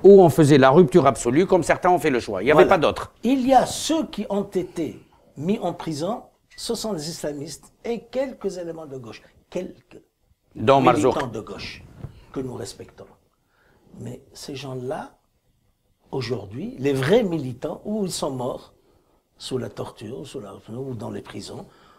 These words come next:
Speaker 2: ou ils sont exilés, ou ils se sont tus aujourd'hui, ou ils sont trop vieux.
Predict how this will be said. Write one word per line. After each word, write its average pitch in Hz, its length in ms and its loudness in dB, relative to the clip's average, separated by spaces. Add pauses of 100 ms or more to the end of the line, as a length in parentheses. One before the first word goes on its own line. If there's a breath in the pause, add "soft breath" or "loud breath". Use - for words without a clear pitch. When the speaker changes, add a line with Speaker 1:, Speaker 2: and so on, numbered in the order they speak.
(140 soft breath)
Speaker 2:
ou 202 140 0
ils 202 140 -2
sont 180 200 -2
exilés, 131 580 -6
ou 240 140 -6
ils 233 80 -4
se 226 140 -8
sont 214 180 -10
tus 233 300 -12
aujourd'hui, 139 500 -10
ou 226 100 -4
ils 220 60 -4
sont 220 160 -4
trop 202 220 -2
vieux. 131 340 -8